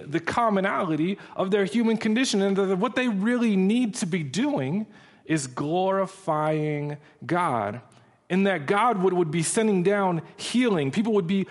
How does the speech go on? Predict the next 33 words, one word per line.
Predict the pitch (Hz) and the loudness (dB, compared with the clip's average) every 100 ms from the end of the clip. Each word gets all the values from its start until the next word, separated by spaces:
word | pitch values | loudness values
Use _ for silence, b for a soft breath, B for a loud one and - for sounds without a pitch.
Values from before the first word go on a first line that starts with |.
| B | B
returning | 156 - 226 240 233 185 151 | -2 0 0 2 2 0 -2
to | - 226 | -2 0
the | 185 | 0
Lord, | 160 214 240 185 147 | 0 0 2 0 0
the, | 170 175 | 0 0
the, | 180 185 | 0 0
the, | 160 180 | -2 -4
the | 160 | -2
mercy | 160 190 247 - 185 | -2 0 -2 -4 -4
of | 151 131 | -4 -2
God, | 156 131 120 127 - B B | -2 -2 -4 -6 -12 B B
and | 196 | -2
that | 190 | 0
the | 202 | 0
restoration | 208 226 - 208 240 - | 0 -2 -2 -4 -4 -4
of | 175 151 | -4 -2
God | 170 147 123 B | 0 0 -2 B
would, | 208 | -2
would | 220 226 180 | 0 2 2
be | 190 | 0
pouring | - - 262 220 202 | -2 -2 0 2 2
out | 240 214 - | 0 0 0
on | 180 185 180 | 0 0 0
this | 170 - B | -2 -4 B
space, | - - - - 254 262 156 - | -4 -2 -2 -2 0 0 -2 -2
on | 180 | 0
these | 185 170 - | 0 0 -4
people | - 247 262 - 170 156 147 B B | -2 2 2 0 -2 -2 -4 B B
of, | 175 165 | -2 0
of | 151 139 - | -2 -6 -4
influence. | 214 330 - 165 151 113 - B B | -2 -2 -4 -4 -2 -2 -6 B B
How | 226 240 | 0 2
great | 208 240 247 | 0 0 -2